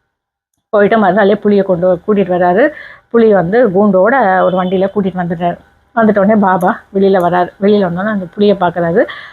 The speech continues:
படுத்துட்டே இருந்த புலி அந்த பாபாவை பார்த்த உடனே கொஞ்சம் எழுந்துக்கிறதுக்கு முயற்சி பண்ணுது. சுத்தி இருக்கிறவங்களுக்கெல்லாம் ஆச்சரியம். இந்த புலி வந்து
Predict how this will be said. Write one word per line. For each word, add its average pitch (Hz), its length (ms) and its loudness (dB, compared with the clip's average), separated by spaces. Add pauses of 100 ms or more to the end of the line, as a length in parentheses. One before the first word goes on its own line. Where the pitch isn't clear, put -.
(380)
படுத்துட்டே 202 340 0
இருந்த 302 320 2
புலி 240 420 -2
அந்த 196 160 -2 (100)
பாபாவை 240 500 0
பார்த்த 208 360 -2
உடனே 214 180 -2
கொஞ்சம் 220 320 -4
எழுந்துக்கிறதுக்கு 208 440 -2
முயற்சி 185 320 -2
பண்ணுது. 175 260 -8 (1600)
சுத்தி 302 340 0
இருக்கிறவங்களுக்கெல்லாம் 220 560 0
ஆச்சரியம். 202 340 -2 (480)
இந்த 226 360 2
புலி 262 280 0
வந்து 254 540 0